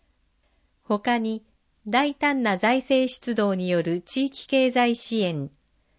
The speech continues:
令和元年東日本台風により被災した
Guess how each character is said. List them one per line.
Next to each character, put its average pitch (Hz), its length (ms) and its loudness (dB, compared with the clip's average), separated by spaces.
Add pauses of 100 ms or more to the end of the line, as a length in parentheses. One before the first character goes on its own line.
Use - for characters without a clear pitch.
(280)
令 294 260 2
和 233 180 2
元 226 280 0
年 190 260 -2
東 269 440 -2
日 269 160 0
本 254 200 0
台 240 260 0
風 240 220 0
に 202 140 0
よ 180 100 0
り 175 120 -4
被 196 120 -8
災 240 340 0
し - 140 -14
た 202 260 -4